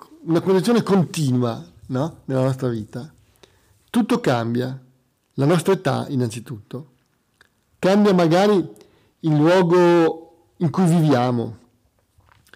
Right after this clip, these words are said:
cambia la nostra casa e la nostra città, cambiano le stagioni,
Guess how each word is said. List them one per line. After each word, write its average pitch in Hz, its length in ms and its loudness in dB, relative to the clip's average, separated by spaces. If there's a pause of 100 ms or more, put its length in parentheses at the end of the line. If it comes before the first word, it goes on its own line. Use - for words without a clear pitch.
(200)
cambia 175 360 2
la 175 60 4
nostra 165 320 0
casa 117 580 -6 (680)
e 143 100 -2
la 139 80 2
nostra 151 260 0
città, 131 600 -10 (100)
cambiano 180 420 2
le 170 100 2
stagioni, 131 760 -2